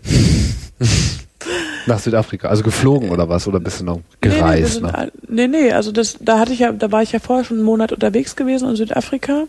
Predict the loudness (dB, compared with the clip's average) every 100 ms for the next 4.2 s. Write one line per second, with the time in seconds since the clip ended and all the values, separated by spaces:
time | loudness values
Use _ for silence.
0 | -8 -20 -20 -20 -20 -20 _ -6 0 0
1 | 0 -2 -4 0 2 2 0 2 0 2
2 | 2 2 0 -2 0 0 -2 -2 0 0
3 | 2 2 0 0 -2 -2 -2 -4 -2 -2
4 | -4